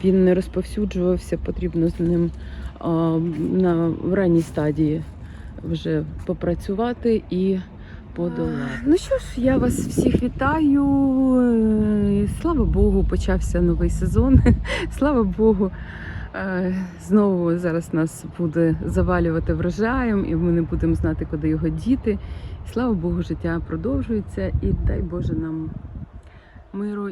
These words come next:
і дай Боже нашій країні спокою. Дуже хочеться нормального, спокійного та, е, е, оптимістичного,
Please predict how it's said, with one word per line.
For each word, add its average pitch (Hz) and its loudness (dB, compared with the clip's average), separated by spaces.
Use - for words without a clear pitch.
і 180 -2
дай 185 -6
Боже 185 -6
нашій 165 -4
країні 165 0
спокою. 151 0
Дуже 165 -10
хочеться 165 -12
нормального, 180 -8
спокійного 175 -6
та, 196 -10
е, 170 -2
е, 160 -4
оптимістичного, 208 2